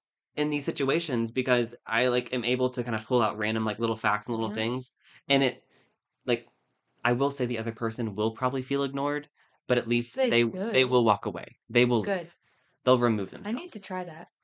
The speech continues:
Speaker 2: Honestly, no, I'm just not, well, I don't even have to see him this
Speaker 1: Try that with your
Speaker 2: Thanksgiving.
Speaker 1: sister next time you're ever in that situation.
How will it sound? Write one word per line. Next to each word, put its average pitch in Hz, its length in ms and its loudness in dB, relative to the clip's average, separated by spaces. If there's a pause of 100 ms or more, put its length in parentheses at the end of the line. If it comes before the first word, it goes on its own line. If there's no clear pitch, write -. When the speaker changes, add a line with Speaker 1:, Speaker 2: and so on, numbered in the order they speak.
(240)
Speaker 2:
Honestly, 330 360 -4
no, 247 140 0
I'm 202 160 0
just 262 160 -8
not, 202 300 -4
well, 269 240 0 (280)
I 285 80 -2
don't 392 120 -6
even 277 160 -2
have 247 80 -2
to 240 80 -8
see 403 160 -10
him 415 60 -12
this 269 100 -2
Speaker 1:
Try 170 160 6
that 190 100 4
with 160 120 -2
your 214 100 2
Speaker 2:
Thanksgiving. 196 160 -4
Speaker 1:
sister 107 220 -2
next 92 200 -8
time 101 220 -6
you're 104 100 -4
ever 104 240 -2
in 101 120 -6
that 85 120 -10
situation. 95 580 -10